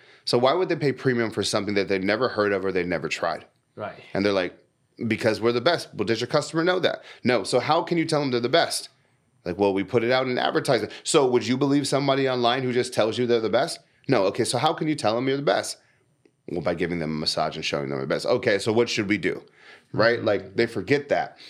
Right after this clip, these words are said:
Speaker 1: And then you say, "Okay, fine, you don't have to do it, but if your competitor does, what's gonna happen to your business?"
Speaker 2: Right, okay, I understand.
Speaker 1: Mm.
Speaker 2: So, uh, Billy, I want to speak a bit more about your story and, like, how you got started. I mean, like, your story was that, uh, I find it quite relatable to you as well because you mentioned that you started from your mom house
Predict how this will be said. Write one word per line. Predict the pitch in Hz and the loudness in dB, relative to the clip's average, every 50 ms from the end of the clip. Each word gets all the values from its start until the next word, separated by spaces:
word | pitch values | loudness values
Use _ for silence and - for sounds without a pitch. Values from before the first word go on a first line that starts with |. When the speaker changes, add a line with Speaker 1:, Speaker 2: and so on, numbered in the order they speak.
| - - | -4 0
Speaker 1:
And | 123 156 | 2 4
then | 185 | 4
you | 180 170 | 4 2
say, | - 160 151 156 | 2 2 2 2
"Okay, | - - 190 170 | 2 2 2 0
fine, | 160 - 165 165 147 | 2 0 0 0 0
you | 151 | 0
don't | 156 147 | 0 2
have | 139 147 143 | 2 0 0
to | - 101 | -2 -2
do | 98 147 160 127 | 0 2 2 2
it, | 98 | 2
but | 107 107 | 2 0
if | 101 90 | 0 0
your | 104 98 | -2 -4
competitor | 104 92 87 127 127 131 113 101 95 87 | -4 -2 0 0 0 0 0 0 0 2
does, | 92 127 147 123 95 | 2 2 2 2 2
what's | 95 98 92 | 0 -2 -2
gonna | - 101 92 92 | 0 -2 0 0
happen | 98 92 - 92 | 0 0 0 -2
to | 85 | -2
your | 85 82 | -2 -2
business?" | 78 90 90 87 80 73 73 - - _ _ _ _ _ 123 | 0 -2 -2 -2 -6 -8 -10 -12 -14 _ _ _ _ _ -12
Speaker 2:
Right, | 117 110 101 98 90 87 - - | -10 -10 -10 -10 -12 -14 -14 -14
okay, | 104 104 107 85 - - | -16 -14 -14 -16 -16 -14
I | 98 | -14
understand. | 101 98 92 87 - 82 82 | -12 -10 -8 -8 -8 -8 -8
Speaker 1:
Mm. | |
Speaker 2:
So, | - - 175 170 165 165 | -4 -4 -2 -2 -2 -4
uh, | 160 156 143 143 147 143 131 | -4 -2 -2 -2 -2 -4 -4
Billy, | 147 170 185 | -4 -2 -2
I | 156 135 | -2 -2
want | 151 170 | -4 -6
to | 160 120 | -8 -10
speak | - - - - 147 143 - - | -12 -12 -10 -10 -12 -12 -10 -14
a | 113 | -16
bit | 110 107 107 170 156 - | -14 -6 -4 -4 -4 -2
more | 139 127 113 101 | -4 -4 -4 -6
about | 87 - 101 | -6 -10 -12
your | - - | -14 -14
story | - - - 95 92 92 95 92 92 - _ _ - | -16 -12 -12 -10 -10 -10 -12 -16 -18 -20 _ _ -14
and, | - 104 101 98 95 | -12 -12 -12 -10 -12
like, | 95 95 | -12 -10
how | - 120 | -8 -8
you | 110 101 | -8 -8
got | 98 92 | -10 -12
started. | - - 98 92 107 104 | -10 -10 -10 -10 -8 -10
I | 90 101 | -10 -10
mean, | 104 110 107 | -12 -12 -10
like, | 104 98 90 - - _ _ | -8 -8 -10 -10 -14 _ _
your | 120 120 | -10 -10
story | 113 - 120 120 131 135 | -8 -6 -4 -4 -4 -4
was | 131 117 110 - | -6 -8 -8 -8
that, | - 104 - - - | -10 -10 -10 -10 -10
uh, | - 107 101 101 98 98 104 104 - - - - - - - - | -10 -8 -6 -6 -6 -8 -8 -10 -12 -18 -18 -16 -16 -16 -14 -2
I | - 165 165 | 0 0 0
find | 165 180 220 202 | 0 -2 -4 -4
it | - | -4
quite | - 139 123 | -6 -6 -6
relatable | 120 117 120 117 113 110 110 113 110 110 110 110 _ _ | -6 -6 -6 -6 -6 -6 -6 -8 -8 -8 -12 -14 _ _
to | 120 110 | -12 -8
you | 104 113 110 | -8 -6 -8
as | 92 95 - | -8 -8 -8
well | 113 98 | -8 -10
because | 92 - - 110 107 107 - | -10 -8 -8 -8 -8 -8 -10
you | 107 | -10
mentioned | 104 104 104 104 - 117 107 104 | -10 -10 -10 -8 -8 -8 -8 -8
that | 95 80 | -8 -10
you | 98 | -10
started | 95 - 98 98 110 | -10 -8 -8 -8 -8
from | - - 95 | -12 -14 -16
your | 92 92 | -16 -14
mom | 98 101 107 113 117 | -8 -8 -8 -8 -8
house | 113 113 101 104 107 - - - - - - - | -8 -8 -6 -6 -6 -8 -10 -16 -20 -20 -20 -20